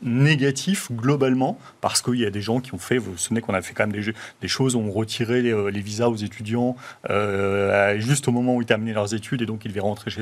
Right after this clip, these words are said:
eux, et cetera. Donc on a créé un climat globalement moins favorable à une partie des gens. Alors, je, je, moi, je suis tout à fait, euh, d'accord avec le fait qu'il est légitime qu'un pays définisse une politique migratoire. Donc, je ne suis pas, euh, du côté des gens qui considèrent qu'il n'y a plus de frontières et qu'il faut absolument abolir toute,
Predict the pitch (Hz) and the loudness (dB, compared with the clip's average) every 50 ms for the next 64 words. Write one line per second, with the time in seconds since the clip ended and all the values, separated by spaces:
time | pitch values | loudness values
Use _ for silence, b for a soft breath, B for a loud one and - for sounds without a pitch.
0 | 107 110 107 104 - - - - - 160 202 B B B B B B - 107 - | -6 -6 -6 -6 -6 -8 -6 -4 -4 -4 -4 B B B B B B -8 -6 0
1 | - 131 135 143 139 139 - - - 185 190 185 170 147 135 - - - 139 135 | 2 4 4 4 2 0 -4 -4 0 2 4 4 4 4 2 0 -4 -2 2 2
2 | 143 151 190 247 - B B B B B 120 107 110 131 151 180 170 - 160 165 | 4 4 2 2 -2 B B B B B -8 -2 4 6 6 6 6 6 4 4
3 | 165 156 147 135 131 139 135 - - 139 120 127 113 131 165 226 240 160 117 98 | 4 4 4 4 4 4 2 2 2 2 2 2 2 4 2 2 2 0 -2 -2
4 | B B B B B _ _ - 110 113 127 123 113 101 - - 131 131 - 247 | B B B B B _ _ 2 2 2 4 2 -2 -4 -4 -4 -4 -2 0 0
5 | 208 110 98 90 104 101 92 92 101 98 110 120 107 107 101 107 104 - - - | 0 0 0 -2 -4 -6 -6 -6 -2 -2 0 0 -2 -4 -6 -8 -8 -2 2 2
6 | - - - - 139 131 131 B B B B B - 101 104 110 110 110 147 127 | 2 2 4 2 2 2 0 B B B B B -8 -4 -2 0 2 4 4 4
7 | 104 101 - - 139 135 - - 101 95 98 113 123 135 151 135 139 139 139 - | 4 2 0 -2 -2 -2 -4 -8 -10 -8 -6 -2 0 2 2 2 0 -2 0 0
8 | 160 139 - 107 104 107 120 120 127 127 117 117 123 123 - 143 139 139 135 - | -2 0 0 -2 -2 0 0 0 0 0 0 -2 -2 0 0 0 0 0 0 -2
9 | 113 107 - 123 123 113 - 120 110 110 113 110 113 139 - - 277 180 107 104 | -2 0 0 0 0 0 -4 -6 -4 -4 -2 0 0 0 2 4 2 2 2 2
10 | 101 101 - B B B B - - - - - - 139 131 123 110 98 92 92 | -4 -8 -10 B B B B -8 -4 -4 0 2 4 4 4 4 2 -2 -6 -10
11 | B B B B - - 104 - 110 101 101 123 120 - - 104 98 - - 120 | B B B B -8 -6 -2 -2 -2 0 0 -2 -2 -4 -6 -6 -2 0 0 0
12 | - - - - 113 - - - 117 110 - 131 127 113 95 - - - 110 104 | 0 -2 -6 -6 -10 -10 -8 -8 -6 -4 0 2 0 0 0 -4 -8 -6 -2 -2
13 | 98 92 92 - - - 110 117 117 - 104 101 95 110 110 117 123 117 - - | -2 -2 -2 -4 -4 -2 -2 -2 0 0 0 0 0 -2 -4 -4 -6 -6 -4 -4
14 | 147 139 - | -4 -4 -6